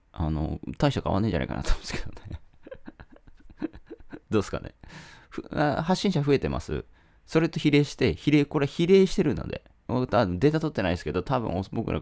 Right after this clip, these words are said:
僕の予測ですけど、比例して辞めてる人も多いですね。それはそれ、あの、始めてる人が多ければ辞める人も多いっていう。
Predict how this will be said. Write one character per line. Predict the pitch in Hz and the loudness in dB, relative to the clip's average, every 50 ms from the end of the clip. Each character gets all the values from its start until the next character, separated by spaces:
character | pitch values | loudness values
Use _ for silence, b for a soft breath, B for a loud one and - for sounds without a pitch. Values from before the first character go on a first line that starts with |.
| - - - | -6 -6 -4
僕 | - - - 113 101 | -4 -2 -2 -2 0
の | 85 71 71 - - | 0 0 -2 -2 -2
予 | - 92 | -2 -2
測 | 82 - 85 82 - | 0 -2 -4 -2 -2
で | 78 80 | -4 -4
す | 80 - | -4 -6
け | - - | -6 -4
ど、 | 85 85 - B B B B | -4 -4 -6 B B B B
比 | B - 104 | B -2 2
例 | 101 104 | 2 2
し | - - | 0 0
て | - | -2
辞 | 82 80 | 0 0
め | 73 90 | 0 -2
て | - - | -2 -2
る | 80 80 | -4 -4
人 | - - | -4 -6
も | 76 60 62 69 | -6 -6 -6 -6
多 | 62 55 | -8 -8
い | - | -10
で | - | -12
す | - - | -12 -8
ね。 | - 143 156 - - | -8 -8 -8 -10 -10
そ | - - | -8 -6
れ | - | -6
は | - - | -6 -8
そ | - - | -10 -14
れ、 | 55 - _ _ - - | -14 -14 _ _ -16 -12
あ | - - 64 | -8 -8 -6
の、 | 64 - | -6 -4
始 | - 85 80 | -4 -2 0
め | 82 85 | 0 0
て | - 82 | -2 0
る | - | -2
人 | - - | -2 -2
が | - - | -2 -6
多 | - | -6
け | - - | -6 -6
れ | - - | -6 -4
ば | 53 | -2
辞 | - | -2
め | 69 64 69 | -2 -2 -2
る | - | -4
人 | - - - | -4 -6 -6
も | 64 62 | -6 -6
多 | - | -8
い | - | -10
っ | - | -12
て | _ - | _ -18
い | |
う。 | - | -18